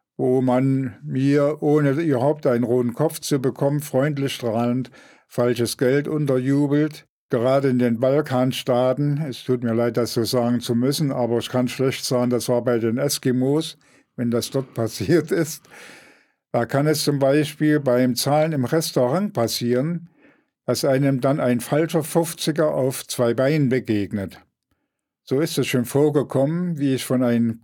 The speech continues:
guten Bekannten erfuhr, dass dieser in Bulgarien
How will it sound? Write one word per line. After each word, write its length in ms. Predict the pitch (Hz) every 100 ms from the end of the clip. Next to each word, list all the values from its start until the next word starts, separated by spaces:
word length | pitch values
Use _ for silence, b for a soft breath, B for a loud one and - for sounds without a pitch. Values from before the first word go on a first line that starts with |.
| _
guten 320 | 135 143 135
Bekannten 440 | 113 - 147 180 139
erfuhr, 680 | 113 - 117 123 139 165 165 b b b b b b _ -
dass 240 | 113 -
dieser 400 | 170 175 175 160
in 160 | 127 120
Bulgarien 1040 | 120 117 131 170 170 117 110 139 165 b